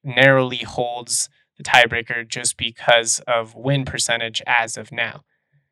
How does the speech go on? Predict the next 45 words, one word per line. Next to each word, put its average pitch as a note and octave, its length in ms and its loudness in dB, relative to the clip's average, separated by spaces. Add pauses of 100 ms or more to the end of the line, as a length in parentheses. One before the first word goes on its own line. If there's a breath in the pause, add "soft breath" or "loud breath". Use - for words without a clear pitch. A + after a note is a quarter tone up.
(340)
San D3+ 260 6
Diego D3+ 340 0
State, D3 480 2
seventeen C#3+ 560 2
and B2+ 120 -4
six - 420 0
overall, C3+ 680 2
nine C#3 360 4
and C3 160 0
three. B2+ 320 -2
They B2 220 -2
get B2+ 220 -8
the A#2+ 280 -6 (480)
tiebreaker D#3+ 640 4
over D3+ 240 -4
C C3+ 260 2
S B2+ 180 -2
U, C#3+ 260 -2
who B2+ 160 -10
has A#2 180 2
four D3+ 340 4
conference B2+ 540 -4
losses B2+ 380 0
at B2+ 200 0
the B2 60 -16
moment, B2 360 -10
twenty-one A#2+ 680 -4
and A2+ 200 -14
four. A#2 420 -10 (880)
Then A2+ 380 4
two C#3+ 200 4
games B2+ 320 2
behind A#2+ 360 2
the A2+ 60 -2
Rams, F#3+ 460 2
there's D3 240 2
U D3+ 140 0
N C#3+ 80 2
L C3+ 140 2
V, C3 300 -2
who's B2+ 200 -6
sixteen C#3 420 0
and B2+ 100 -2
eleven A#2+ 380 -2
overall A2+ 720 0